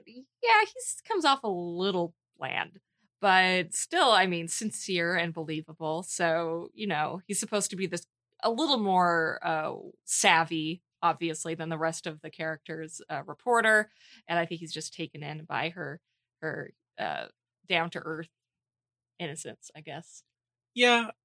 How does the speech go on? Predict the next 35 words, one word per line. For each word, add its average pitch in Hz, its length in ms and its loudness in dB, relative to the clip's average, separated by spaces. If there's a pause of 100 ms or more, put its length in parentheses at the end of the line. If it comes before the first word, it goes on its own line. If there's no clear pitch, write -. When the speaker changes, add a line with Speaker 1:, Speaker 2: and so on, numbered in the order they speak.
Speaker 2:
I 185 140 6
think 269 460 -6
also 160 560 6
he, 135 600 0 (400)
he's 170 240 -4
very 135 500 0
honest, 120 720 2
which 127 240 2
Speaker 1:
Mm-hmm. 113 80 4
Speaker 2:
was, 120 180 6
like, 120 200 4 (240)
kind 156 240 4
of 120 100 4
refreshing. 113 680 4
He, 110 540 0
he's 117 320 -2
not, 135 300 2
like, 123 220 4
some 120 240 2
sort 120 260 2
of, 107 420 -2 (720)
obviously, 123 520 6
you 113 180 2
know, 110 300 4
he's 107 260 0
a, 104 200 0
he's 107 200 -4
a 92 40 0
city 139 280 4
folk 110 360 2
and, 101 420 -2
and 104 260 -2
leading 113 300 2
her 107 240 0
astray 110 720 4